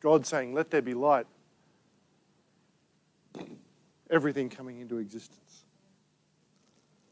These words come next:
The wisdom and power of God will provide for believers' bodies perfectly adapted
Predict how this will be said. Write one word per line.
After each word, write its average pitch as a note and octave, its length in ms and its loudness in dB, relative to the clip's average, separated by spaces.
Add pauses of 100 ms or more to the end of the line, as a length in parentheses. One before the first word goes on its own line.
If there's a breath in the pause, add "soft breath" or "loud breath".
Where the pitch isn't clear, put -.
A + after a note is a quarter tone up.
(1200)
The G#3+ 100 12
wisdom A#3+ 420 12
and G3 160 10
power A3 360 12
of E3 100 6
God G3+ 340 12
will G3 140 6
provide G3 680 6
for F3+ 120 -2
believers' F3 640 4 (320)
bodies E3+ 500 4 (280)
perfectly G3 580 2 (800)
adapted B2+ 560 -8